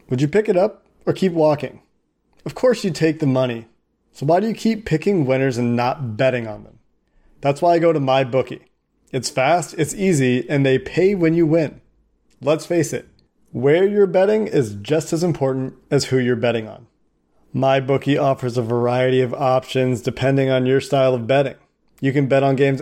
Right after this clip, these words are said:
after kickoff. If by the second half it looks like your bet is gonna lose, you can take the other side and recoup your cash. If you're the kind of guy that likes to bet a little and win a lot, you can try a parlay.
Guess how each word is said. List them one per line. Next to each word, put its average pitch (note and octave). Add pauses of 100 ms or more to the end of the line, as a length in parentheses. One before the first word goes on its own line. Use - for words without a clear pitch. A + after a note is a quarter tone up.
after D3
kickoff. C3+
If B2+
by C3
the B2
second C#3
half A#2+
it B2
looks B2
like B2+
your C3
bet B2+
is B2+
gonna C3
lose, C3
you A#2+
can B2+
take C#3
the C#3
other C3+
side C3+
and A#2+
recoup C3+
your C3+
cash. - (460)
If A#2
you're C3+
the C3+
kind C3+
of C#3
guy C#3
that C3+
likes C3+
to B2+
bet B2+
a D#3
little C3+
and B2+
win C#3+
a C#3+
lot, C#3
you D#3+
can D#3
try F3
a F3+
parlay. D3